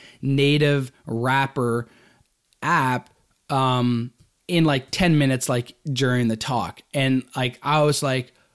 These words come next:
"Wow." It just kinda, like, blew my mind. I'm like, "This is, like, amazing." Um, because I can use server-side rendered templates. I can use server-side rendered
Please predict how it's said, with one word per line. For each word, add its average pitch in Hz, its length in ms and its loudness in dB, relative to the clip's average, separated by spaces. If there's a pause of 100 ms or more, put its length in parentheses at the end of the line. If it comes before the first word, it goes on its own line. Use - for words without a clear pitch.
(140)
"Wow." 127 1080 -4
It 139 200 0
just 156 160 -2
kinda, 180 120 4
like, 160 160 2
blew 165 220 4
my 156 160 4
mind. 147 260 2
I'm 143 80 2
like, 135 240 -2
"This 165 240 0
is, 180 140 0
like, 147 260 0
amazing." 147 800 2 (460)
Um, 135 320 2
because 147 420 0 (100)
I 139 380 2
can 135 140 2
use 123 200 0
server-side 170 560 0
rendered 185 480 2 (320)
templates. 123 600 0
I 120 80 -4
can 123 120 -2
use 113 200 -2
server-side 147 560 -2
rendered 147 420 0